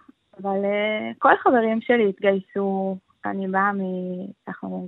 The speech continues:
באים ממכבים רעות, זה, לא להתגייס לצבא לא היה אופציה, אני גדלתי על זה, זה, זה מה שעושים.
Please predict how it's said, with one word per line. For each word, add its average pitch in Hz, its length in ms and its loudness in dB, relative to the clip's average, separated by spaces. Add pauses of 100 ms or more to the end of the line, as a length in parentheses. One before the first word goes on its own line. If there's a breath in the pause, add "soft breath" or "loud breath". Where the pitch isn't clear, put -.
(120)
באים 196 360 -6
ממכבים 196 500 -4
רעות, 202 340 -2
זה, 95 140 -8 (1080)
לא 214 140 4
להתגייס 208 340 2
לצבא 202 400 4
לא 208 100 2
היה 190 240 4
אופציה, 190 420 -4
אני 196 160 -2
גדלתי 185 460 2
על 107 220 -2
זה, - 100 -10 (340)
זה, - 260 -12
זה - 80 -6
מה 214 140 -6
שעושים. 190 440 -12